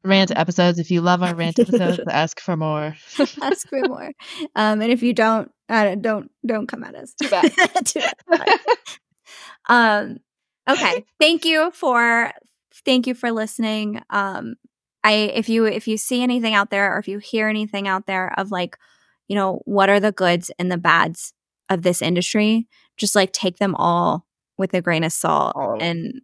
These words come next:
Speaker 2: all of 'em. The goods, the bads, take it all with a grain, grain of salt and know that, like, whichever path you choose,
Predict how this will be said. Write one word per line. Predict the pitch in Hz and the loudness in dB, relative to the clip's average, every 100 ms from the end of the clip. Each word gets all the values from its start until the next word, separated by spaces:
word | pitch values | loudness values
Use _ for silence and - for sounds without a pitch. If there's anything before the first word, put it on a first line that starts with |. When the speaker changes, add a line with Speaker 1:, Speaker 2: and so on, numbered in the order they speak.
| - | 0
Speaker 2:
all | 196 185 | 4 4
of | 165 | 2
'em. | 156 - - - | -2 -6 -6 -2
The | 214 | 2
goods, | 240 214 - - | 4 2 -2 -2
the | 190 | 2
bads, | 165 165 - - | 2 0 -10 -4
take | 214 220 | 0 0
it | - | 2
all | 185 185 | 2 4
with | 185 202 | 0 -4
a | |
grain, | 196 175 156 | -6 -6 -6
grain | 190 165 | -4 -4
of | 190 | 0
salt | 269 269 247 - | 2 2 0 -4
and | 202 196 185 180 - - - _ 202 | -4 -2 -2 -6 -12 -20 -20 _ -2
know | 196 196 196 196 | 0 0 0 0
that, | 185 175 - - _ _ _ - | 2 2 2 -4 _ _ _ -2
like, | 175 170 _ _ _ - - _ | -2 -2 _ _ _ -20 -20 _
whichever | 196 196 214 214 190 202 | -2 2 4 4 4 2
path | - 185 - | 2 0 0
you | 170 | -4
choose, | - 160 175 226 | -2 0 0 0